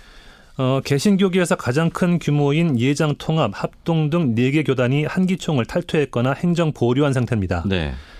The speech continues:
Speaker 1: 아, 이 네 개 교단이 공식적으로 발표한 교인 수가 모두 팔백사십만입니다. 어, 통계청이 발표한 한국 개신교 시-, 신자 수가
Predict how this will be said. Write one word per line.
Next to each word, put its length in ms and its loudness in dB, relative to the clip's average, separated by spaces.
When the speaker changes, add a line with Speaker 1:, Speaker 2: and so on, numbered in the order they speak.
Speaker 1:
아, 160 0
이 240 0
네 180 2
개 120 2
교단이 400 2
공식적으로 680 0
발표한 480 -2
교인 340 0
수가 380 -2
모두 340 0
팔백사십만입니다. 1300 -2
어, 200 0
통계청이 560 0
발표한 480 0
한국 460 0
개신교 460 -2
시-, 220 -8
신자 420 0
수가 480 -2